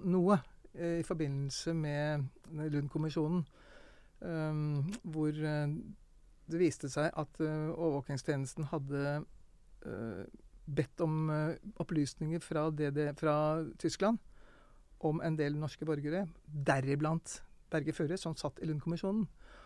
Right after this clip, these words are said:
Og det vakte en voldsom oppstandelse i det, i det politiske miljøet. Og man mente til og med at, eh, P S, eller, eller, eh, overvåkingstjenesten da hadde ettergått Lund-kommisjonen, og det var jo,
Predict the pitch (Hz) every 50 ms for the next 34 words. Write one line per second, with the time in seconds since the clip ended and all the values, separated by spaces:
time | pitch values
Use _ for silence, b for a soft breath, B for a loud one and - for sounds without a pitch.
0 | b b b b b - - 185 170 165 160 165 165 165 156 - - - - -
1 | - - - - - - - - - - - 170 180 180 - - - - 156 -
2 | - 160 165 185 165 139 - - - 156 160 165 165 165 185 180 160 - - 147
3 | 143 135 131 131 - - 160 143 147 151 156 156 151 156 - - 165 151 147 147
4 | 147 147 147 143 - 170 156 135 127 127 - - 151 151 156 180 208 226 b b
5 | b b b b b b b b b b b b - - 175 160 160 160 165 160
6 | 143 135 135 - - 147 143 - 147 143 147 143 135 139 143 139 - - 147 143
7 | 143 143 143 139 135 123 123 127 - - - - - - - - - - - -
8 | - - - - - - - - - - - - 143 131 135 - - - - 156
9 | 147 147 143 147 113 - - 151 135 135 135 135 139 135 135 143 - 165 147 131
10 | 127 - 147 135 - 156 143 131 - - 165 147 143 135 143 - - 151 - -
11 | - - - - 123 127 147 147 143 - 160 139 139 135 - 143 147 151 - 156
12 | 143 160 170 160 139 156 160 156 139 - - 147 139 139